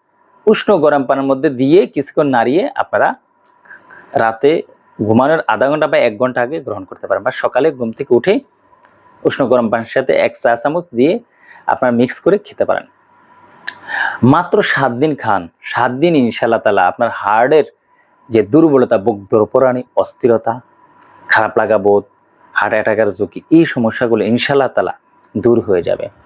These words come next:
আর যদি কেউ এগুলো সংগ্রহ করতে কষ্ট হয়, ব্যস্ততা, তাদের বলবো হোমিওপ্যাথিকে কিন্তু ম্যানিলিয়া অর্জুনা মাদার টিনচার এই মেডিসিনটা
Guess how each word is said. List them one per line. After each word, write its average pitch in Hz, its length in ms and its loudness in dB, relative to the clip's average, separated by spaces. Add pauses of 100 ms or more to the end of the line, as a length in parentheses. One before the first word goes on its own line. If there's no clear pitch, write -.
(580)
আর 123 200 0
যদি 156 220 2
কেউ 147 260 4 (1600)
এগুলো 143 380 4 (300)
সংগ্রহ 139 440 2
করতে 165 300 -2 (120)
কষ্ট 147 320 -2
হয়, 120 300 2
ব্যস্ততা, 160 680 -2 (460)
তাদের 120 420 2
বলবো 156 340 2 (480)
হোমিওপ্যাথিকে 185 680 2
কিন্তু 165 280 -2
ম্যানিলিয়া 196 480 2 (1120)
অর্জুনা 175 400 2 (200)
মাদার 117 360 -2
টিনচার 147 420 -4 (140)
এই 120 120 0
মেডিসিনটা 107 540 -6